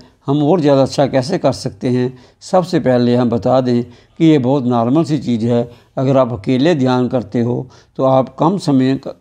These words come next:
कर पाते हो, लेकिन अगर आप ग्रुप में या फिर पिरामिड में ध्यान करते हो तो आपकी ध्यान की अवस्था अधिक समय तक रहती है, अर्थात लंबे समय तक ध्यान में आप रह सकते हो। इसलिए अगर आप ध्यान में बहुत गहराई में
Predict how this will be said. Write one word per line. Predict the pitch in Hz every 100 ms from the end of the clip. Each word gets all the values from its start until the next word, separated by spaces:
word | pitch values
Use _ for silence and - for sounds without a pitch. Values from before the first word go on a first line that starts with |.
| -
कर | 143
पाते | 135 127 - 131
हो, | 131 131 - - -
लेकिन | 139 143 151 139
अगर | 127 127
आप | 123 120 -
ग्रुप | 143 180
में | 214 147 135 131
या | 123 127
फिर | 127 139
पिरामिड | - 127 143 156 143 - -
में | 139
ध्यान | 123 123 120
करते | 131 101 127
हो | 120 127 127 - _ -
तो |
आपकी | 139 131 127 139
ध्यान | 123 123 131 131
की | 135
अवस्था | 123 120 95 135 135 - - -
अधिक | 143 185
समय | 185 143 175
तक | 175 190
रहती | 123 123 139 123
है, | 123
अर्थात | 120 120 - 131 123
लंबे | 123 139 185
समय | 135 135 139
तक | 135
ध्यान | 117 120 123
में | 120 123 123 - - -
आप | 131 131
रह | 143
सकते | - 113 - 131
हो। | 123 120 151 _ _ _ -
इसलिए | 170 175 143 123 131 160 - _ -
अगर | 139 131
आप | 131 123
ध्यान | 123 127 135
में | 131 127 127 -
बहुत | 127 147
गहराई | 127 127 127 135 156
में | 135 127